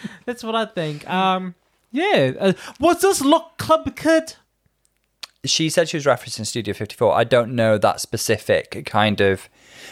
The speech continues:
Speaker 1: nod to Studio fifty-four, so please pardon my ignorance. So, uh, that's a lot. A lot of these themes have even been, either been, like, Lee Bowery, um, late eighties, early nineties club kid, or Studio fifty-four
Speaker 2: Do you know what?
Speaker 1: disco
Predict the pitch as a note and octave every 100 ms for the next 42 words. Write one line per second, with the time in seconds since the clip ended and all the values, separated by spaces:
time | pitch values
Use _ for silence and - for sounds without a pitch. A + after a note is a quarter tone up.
0 | - A#2 A2 G2+ A2+ - G2 F#2+ G#2+ -
1 | G2+ G2+ F#2 G#2 - A2 - G#2 F#2 F#2+
2 | F2+ E2+ F2+ F2 F2 D2 - - - -
3 | - F3+ - E3 C#3+ D3 D3+ D3 - -
4 | - _ _ D3+ D3+ - - - - C#3+
5 | D3+ D#3+ D#3+ D#3 D#3+ C#3 B2 C3 B2 B2+
6 | B2 A#2 A#2 - B2+ A#2+ A#2 A2+ A2 G#2+
7 | - A#2 A#2+ A#2+ A#2 A2+ G#2+ G2+ G2+ G2
8 | - _ _ _ _ G2+ G2+ F#2+ F#2+ F#2+
9 | F#2+ - _ B2 A2+ A2+ G#2 A2+ G#2+ G#2
10 | G#2 G2 G2+ - F#2 - F2 - - E2+
11 | F#2+ - - - _ _ A#2+ A2 G#2+ G#2
12 | - - A2+ G2 G2+ - - G#2+ F#2+ F2+
13 | F2+ G3 G3 D#3 D3+ A2 -